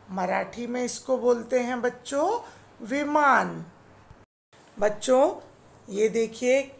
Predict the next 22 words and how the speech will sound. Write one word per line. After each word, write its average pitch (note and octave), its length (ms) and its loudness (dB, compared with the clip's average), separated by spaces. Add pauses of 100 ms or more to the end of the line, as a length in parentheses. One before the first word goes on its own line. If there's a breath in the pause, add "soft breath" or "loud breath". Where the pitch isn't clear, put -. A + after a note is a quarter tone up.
(100)
किसका B3+ 360 2
चित्र B3+ 460 -2
है। B3+ 320 -2 (600 loud breath)
हाँ, F3 600 -2 (280 loud breath)
ये A3 260 0
चित्र A#3 440 -4
है B3 420 2 (600 loud breath)
पेन A3+ 380 6
का, E3+ 320 -4 (500 loud breath)
जिससे G#3+ 420 0
आप A3 300 2
लोग B3+ 420 6 (340 loud breath)
अपनी B3 600 -2 (280 loud breath)
नोटबुक G3+ 600 -4
में C4+ 400 0 (340 loud breath)
लिखते G3+ 600 2
हैं। E3 320 -8 (340 loud breath)
इसको C4 600 4 (380 loud breath)
हिंदी G#3+ 460 -4
में A#3+ 260 0
बोलते A3+ 560 4
हैं C#4 360 0